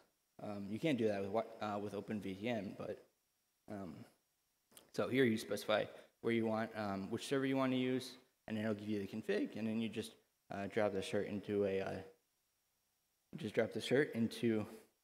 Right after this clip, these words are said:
um, your directory there. So I'm just copying those files there. And then, uh, since you don't want the ability for those files to be altered because they're certificates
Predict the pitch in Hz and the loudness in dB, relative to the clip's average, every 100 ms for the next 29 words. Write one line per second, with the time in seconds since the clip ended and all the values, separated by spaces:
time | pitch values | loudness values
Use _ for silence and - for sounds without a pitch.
0 | - 107 101 98 101 98 104 107 180 180 | -10 -6 -4 -4 -4 0 0 2 -2 -2
1 | - _ _ _ - _ _ _ - 151 | -6 _ _ _ -20 _ _ _ -12 -10
2 | 170 - _ _ _ - 104 98 101 - | -10 -12 _ _ _ -6 -2 0 -2 -6
3 | - 101 107 107 101 101 - 98 117 110 | -2 -2 0 -4 -2 -2 -2 -2 0 2
4 | 123 143 143 - _ _ _ _ _ _ | 2 2 -4 -16 _ _ _ _ _ _
5 | _ _ _ _ _ _ _ _ _ _ | _ _ _ _ _ _ _ _ _ _
6 | _ _ _ _ _ _ _ _ _ _ | _ _ _ _ _ _ _ _ _ _
7 | 123 131 135 135 131 - - - 127 117 | -4 2 4 4 2 -4 -16 -8 0 0
8 | - 185 196 196 190 110 113 131 139 - | 0 0 4 4 2 2 2 2 0 -6
9 | - 117 123 110 113 120 127 143 151 - | -14 -2 2 2 2 4 4 4 0 2
10 | 110 110 95 104 107 - - 92 95 - | 2 4 2 4 4 2 -2 0 0 2
11 | 170 175 - _ - 110 107 113 101 104 | 0 0 -8 _ -6 -2 0 0 0 -4
12 | 90 - 147 135 131 123 - - | -6 0 0 4 2 2 -8 -10